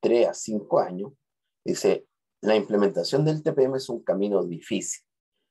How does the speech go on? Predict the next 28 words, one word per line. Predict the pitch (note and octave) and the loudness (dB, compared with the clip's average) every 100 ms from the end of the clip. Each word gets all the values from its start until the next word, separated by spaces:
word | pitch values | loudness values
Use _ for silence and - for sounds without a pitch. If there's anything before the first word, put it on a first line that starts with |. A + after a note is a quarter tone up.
| _ - | _ 0
por | G2 | 2
el | F2+ | 0
gran | E2 F#2 B2 B2 - - | -2 0 2 0 -10 -16
esfuerzo | - - G#2 - F#2+ | -8 0 0 0 -8
humano | F2 A2 E3 G#3+ A#3 _ | 0 0 2 -2 -10 _
que | A#2+ | 0
requiere | A#2 G2+ A2+ G#2 | 2 2 4 4
alcanzar | G2+ G2 G2 | 2 0 0
esta | F2+ - | -2 -4
meta". | C#2 - _ _ _ _ _ | -10 -14 _ _ _ _ _
¿Ah? | E2 F#2+ C3+ - _ _ _ _ _ | -2 -2 -2 -10 _ _ _ _ _
Eh, | G2 G2+ G2+ G2 F#2 - _ _ _ _ - | 4 6 6 4 -2 -10 _ _ _ _ -2
esto, | C#3 - G3 A3 - _ _ _ _ _ _ _ | -2 0 0 0 -2 _ _ _ _ _ _ _
muchachos, | G#2 G#2 C3+ C#3 B2+ | -2 2 0 2 2
no, | A#2+ - | 2 0
no | G#2+ A2+ | 0 0
nace | F#2 F#2 - C#3 C3+ C3+ C3 B2+ A#2+ - _ _ _ _ _ _ | 0 -2 0 2 2 2 0 0 -6 -12 _ _ _ _ _ _
porque | - A2 - - | -2 -2 -2 -6
se | G2+ G#2 | -2 0
piense | - A2 B2 C3 - B2+ C3+ C3+ C3+ | 2 4 4 2 -2 2 4 2 -2
que | - B2+ A#2+ | -2 0 2
hay | B2 C3+ | 2 0
que | C3 | -4
implementar | A#2+ B2 A#2 A2 - A2 | -4 -2 -4 -4 -2 -2
el | A#2 - | -2 -4
T | A#2 | -4
P | A#2 C3 | -2 -2
M | C3+ | -2